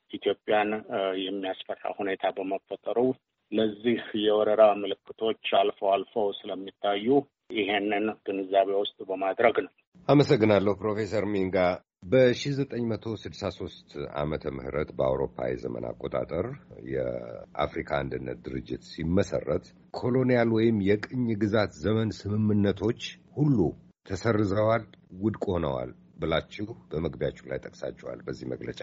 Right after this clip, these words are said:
Speaker 2: ላይ ባይሰረዙ፣ ውድቅ ባይሆኑ ኖሮ ኢትዮጵያ አሁን ግብጽ እያነሳችው ላለች ጥያቄዎች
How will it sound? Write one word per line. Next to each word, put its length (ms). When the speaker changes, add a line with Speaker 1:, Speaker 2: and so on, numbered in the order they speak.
Speaker 2:
ላይ 160
ባይሰረዙ፣ 720
ውድቅ 280
ባይሆኑ 480
ኖሮ 200
ኢትዮጵያ 480
አሁን 320
ግብጽ 240
እያነሳችው 800
ላለች 440
ጥያቄዎች 720